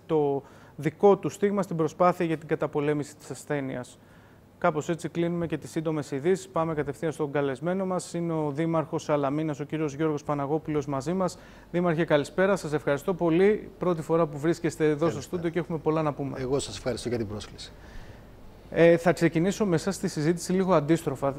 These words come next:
Speaker 1: Ε, συνήθως, ε, εξετάζω θέματα της επικαιρότητας, απλώς επειδή θέλω να αφιερώσω χρόνο για να μιλήσουμε περισσότερο για το, για τη Σαλαμίνα, ε, θα ήθελα να ξεκινήσω με αυτό.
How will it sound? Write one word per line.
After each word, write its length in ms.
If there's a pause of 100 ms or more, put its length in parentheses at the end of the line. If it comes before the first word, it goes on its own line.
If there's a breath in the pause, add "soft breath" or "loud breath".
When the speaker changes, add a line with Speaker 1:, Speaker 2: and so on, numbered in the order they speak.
Speaker 1:
Ε, 60
συνήθως, 580
ε, 80
εξετάζω 500
θέματα 320
της 140
επικαιρότητας, 640
απλώς 380
επειδή 240
θέλω 260
να 60
αφιερώσω 460
χρόνο 420
για 80
να 80
μιλήσουμε 540 (200)
περισσότερο 520
για 160
το, 320
για 140
τη 80
Σαλαμίνα, 600 (400 loud breath)
ε, 960
θα 280
ήθελα 240
να 60
ξεκινήσω 480
με 100
αυτό. 380